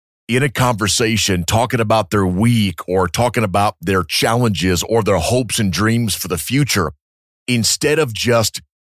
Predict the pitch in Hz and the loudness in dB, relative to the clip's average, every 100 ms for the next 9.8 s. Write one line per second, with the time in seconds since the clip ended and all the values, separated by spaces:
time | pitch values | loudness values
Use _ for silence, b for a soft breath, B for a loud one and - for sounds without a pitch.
0 | _ - 101 123 135 147 143 131 98 113 | _ -4 0 2 2 0 -2 -4 -2 0
1 | 120 120 117 117 104 104 104 101 90 135 | 2 2 0 0 -2 0 0 -2 -2 0
2 | 139 120 92 80 - _ _ - 82 135 | 2 2 0 -4 -10 _ _ -6 0 2
3 | 156 151 113 110 147 139 143 127 107 110 | 2 0 0 0 0 0 0 2 2 2
4 | 117 113 - - 101 95 - - - 123 | 0 -2 -2 0 0 -2 -6 -8 -2 0
5 | 143 107 76 - _ _ _ _ _ - | 2 0 0 -8 _ _ _ _ _ 0
6 | 127 139 147 147 135 127 127 127 131 127 | 2 2 2 2 2 2 2 2 2 0
7 | 110 87 104 104 101 76 95 92 78 67 | -2 0 0 2 -2 -2 0 2 0 -6
8 | _ _ _ _ 95 123 120 - 156 151 | _ _ _ _ -2 0 0 0 0 2
9 | 151 127 - 151 123 104 101 | 0 0 0 0 2 0 0